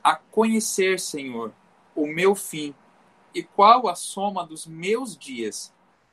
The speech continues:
para que eu reconheça a minha fragilidade. Deste aos meus dias o comprimento de alguns palmos.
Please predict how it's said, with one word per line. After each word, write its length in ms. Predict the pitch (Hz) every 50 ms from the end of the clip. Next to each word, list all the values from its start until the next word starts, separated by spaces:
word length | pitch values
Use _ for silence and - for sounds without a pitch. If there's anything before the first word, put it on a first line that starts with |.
| _ _ _ _ _
para 260 | - 143 139 139 135
que 300 | 131 - - 131 131 143
eu 180 | 165 196 214 240
reconheça 840 | 208 214 220 - - 214 196 170 170 170 180 - - - 190 185 _ _ _ _ _ _
a 100 | 151 151
minha 240 | 160 165 170 165 160
fragilidade. 1040 | - - - 185 190 202 202 185 202 190 190 175 - 110 104 101 98 101 104 _ _ _ _ _ _ _ _ _ _ _ _ _ _ _ _ _ _ _ _ _ _ _ _ _ _ _ _ _ _
Deste 600 | 127 120 127 139 160 180 180 175 - - - 151
aos 200 | 139 143 143 -
meus 280 | 147 139 139 135 127
dias 460 | - - 143 170 202 208 185 160 147 143
o 60 | 147
comprimento 600 | - 190 185 175 185 185 170 180 190 208 - 214
de 120 | 175 180
alguns 360 | 175 170 156 165 208 240 240
palmos. 640 | - - - 143 139 143 143 143 135 127 - -